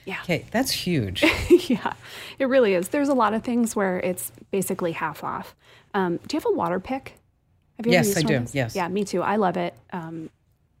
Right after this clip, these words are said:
Speaker 1: the Waterpik, there's all different versions. If you want the basic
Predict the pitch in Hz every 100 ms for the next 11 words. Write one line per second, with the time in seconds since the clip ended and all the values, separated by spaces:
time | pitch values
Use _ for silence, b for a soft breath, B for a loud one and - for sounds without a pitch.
0 | - 214 214 233 - 220 196 - B B
1 | B 339 349 339 277 277 208 190 190 202
2 | 220 - 262 269 226 196 165 175 220 220
3 | -